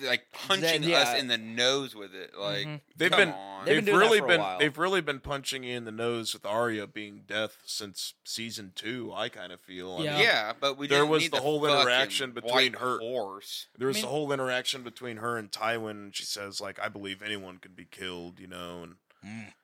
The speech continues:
Speaker 4: there's, uh, the whole, well, the first interaction with Melisandre, where she looks in her and she's like, "I see all these eyes going out, and, you know,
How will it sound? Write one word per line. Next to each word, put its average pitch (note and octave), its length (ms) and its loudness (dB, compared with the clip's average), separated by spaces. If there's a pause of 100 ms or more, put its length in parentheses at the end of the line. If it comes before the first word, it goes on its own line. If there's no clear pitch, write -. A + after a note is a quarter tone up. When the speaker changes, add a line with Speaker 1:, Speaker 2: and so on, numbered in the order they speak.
(240)
Speaker 4:
there's, G2 320 -8
uh, F#2 320 -4
the G2 120 -10
whole, G2+ 520 -6
well, G2+ 140 -14
the F#2+ 80 -18
first G#2+ 340 -6
interaction G2+ 540 -10
with F#2+ 160 -16
Melisandre, F#2 880 -10
where E2+ 140 -18
she F#2 120 -14
looks F#2+ 280 -8
in F2 80 -12
her F2 160 -10
and F2 100 -16
she's - 140 -10
like, F#2 120 -14
"I G2+ 80 -14
see G#2 200 -6
all G2 120 -12
these G2 200 -12
eyes G#2 540 -6
going F#2+ 260 -18
out, F#2+ 240 -14
and, F#2 340 -20
you F#2+ 60 -18
know, F#2+ 260 -16